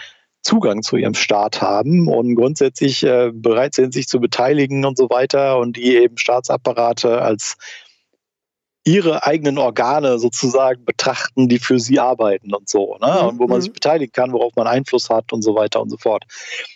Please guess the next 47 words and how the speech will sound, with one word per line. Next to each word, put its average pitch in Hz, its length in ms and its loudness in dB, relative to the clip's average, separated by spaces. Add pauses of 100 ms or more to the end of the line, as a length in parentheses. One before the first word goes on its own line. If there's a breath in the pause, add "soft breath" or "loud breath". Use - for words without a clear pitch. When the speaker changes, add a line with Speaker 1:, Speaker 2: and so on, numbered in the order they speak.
(120)
Speaker 1:
Und 113 160 -2
von 127 100 0
der 117 80 0
Polizei 120 440 0
sollte 117 220 0
man 120 100 2
sich 113 80 -10
beschützt - 420 -2
fühlen, 95 340 0 (160)
ne? 113 120 0
Also 127 480 4
Freund 123 280 -2
und 123 100 0
Helfer 117 360 2
und - 140 -8
so. 104 180 0
Man 101 200 -2
sollte 120 300 4
sich 110 200 2
Speaker 2:
<laughs> - 20 -14
Speaker 1:
sicher 127 260 0
fühlen, 120 300 2
wenn 117 160 2
einem 120 220 0
die 120 80 -2
Polizei 123 460 0
entgegenkommt, 110 920 -2
äh, 117 40 0
auf 117 160 0
der 117 100 -4
Straße. 107 440 -2 (300 loud breath)
Speaker 2:
Mhm. 202 260 4 (120)
Speaker 1:
Wenn 139 120 2
man 110 120 0
aber 101 180 -2
Handflöten 151 460 0
in 110 60 2
der 107 120 0
Tasche 113 300 0
hat, 139 180 -2
anstatt 120 340 0
eine 110 80 -8
Flasche 107 280 -4
Bier 214 140 2
in 139 60 2
der 90 140 -2
Hand, 113 300 -6